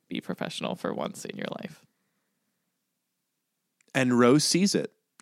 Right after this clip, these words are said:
Speaker 2: and she doesn't do anything, which I think is big of her. But I think next episode she's gonna bring it up to Derek. And then that's when the threesome happens.
Speaker 1: Okay.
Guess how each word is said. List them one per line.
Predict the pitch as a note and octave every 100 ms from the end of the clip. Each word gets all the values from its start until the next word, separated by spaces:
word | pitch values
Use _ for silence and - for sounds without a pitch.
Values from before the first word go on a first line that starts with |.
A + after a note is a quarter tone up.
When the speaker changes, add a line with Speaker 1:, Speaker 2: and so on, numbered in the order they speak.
| B2
Speaker 2:
and | A#2+
she | -
doesn't | C3 F#3+ C4+
do | C#4+ C#4
anything, | C#4+ G#3 E2+ F2
which | G#2
I | C3
think | D3 C#3
is | A2
big | A#2+
of | G#2 -
her. | E2+
But | F#2
I | F#2
think | - D#3+ E3
next | G#2 G#2+ - -
episode | C#3 B2+ - D#2 D2+
she's | G2
gonna | F2 F2+
bring | E2+ F#2
it | F2
up | E2+ -
to |
Derek. | E2+ D#2+ A#1+ - - _ - - _
And | A2 G#2+
then | G2+
that's | F#2+ F#2+ -
when |
the | G2
threesome | E2+ G2 F2+ - -
happens. | B1+ - - - - - - _ _ _ _ -
Speaker 1:
Okay. | F#3 -